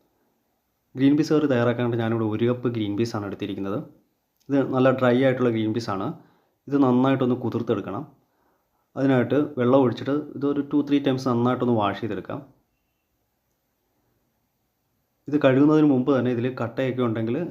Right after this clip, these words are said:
എടുത്ത് കളയാനായിട്ട് ശ്രദ്ധിക്കണം. ഇവിടെ ഞാൻ നന്നായിട്ട് കഴുകി വൃത്തിയാക്കി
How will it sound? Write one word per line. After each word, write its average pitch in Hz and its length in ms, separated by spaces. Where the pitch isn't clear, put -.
എടുത്ത് 117 240
കളയാനായിട്ട് 117 460
ശ്രദ്ധിക്കണം. 98 360
ഇവിടെ 135 180
ഞാൻ 139 100
നന്നായിട്ട് 127 480
കഴുകി 117 260
വൃത്തിയാക്കി 117 420